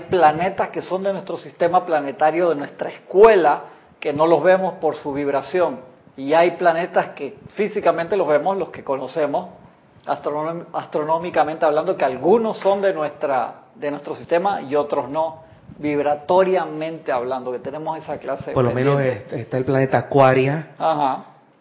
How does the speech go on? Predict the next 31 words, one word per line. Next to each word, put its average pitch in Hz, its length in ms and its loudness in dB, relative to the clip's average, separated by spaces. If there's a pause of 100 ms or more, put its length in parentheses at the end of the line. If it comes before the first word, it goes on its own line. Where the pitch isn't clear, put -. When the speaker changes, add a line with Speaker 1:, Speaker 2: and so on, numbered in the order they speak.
(220)
Speaker 2:
y 127 120 -2
está 127 220 -4
el 123 140 -2
planeta 120 480 0
Venus. 113 600 0
Speaker 1:
Ujú. 175 400 -6 (680)
Speaker 2:
Son 127 160 -4
planetas 135 360 2
hermosos 139 720 0 (760)
en, 139 160 -2
en 131 160 0
su, - 100 -10
desde 127 360 -2
el 127 120 0
plano 143 300 4
etérico 151 440 2 (120)
para 135 180 4
arriba. 135 360 4
Speaker 1:
Eco-, 165 240 8
exactamente, 151 920 2
Speaker 2:
<laughs> - 60 -20
Sí. 143 60 -8
Speaker 1:
exactamente. 147 880 0
Con 165 200 4
civilizaciones 160 920 0
y - 40 -12
todo, 180 160 4
pero 165 320 2
etéricamente 147 720 -2
para 135 140 0
arriba. 156 320 2